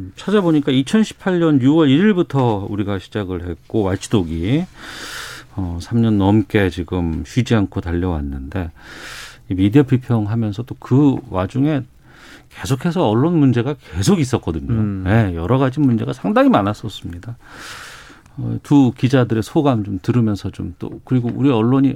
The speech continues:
Speaker 1: 어떻게, 아, 방향성을 갖고 가야 될지에 대해서도 좀 의견을 좀 들어볼까 하는데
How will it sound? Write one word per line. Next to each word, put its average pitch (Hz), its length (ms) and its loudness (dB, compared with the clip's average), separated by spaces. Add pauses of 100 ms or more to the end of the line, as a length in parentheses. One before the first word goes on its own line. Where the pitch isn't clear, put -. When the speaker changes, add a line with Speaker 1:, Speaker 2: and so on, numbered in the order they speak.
Speaker 1:
어떻게, 139 600 -2 (920)
아, 92 580 -8
방향성을 131 520 2
갖고 - 280 -6
가야 110 260 2
될지에 104 340 -2
대해서도 92 380 -8
좀 90 140 -16
의견을 104 380 -2
좀 87 380 -6
들어볼까 92 460 -2
하는데 85 380 -4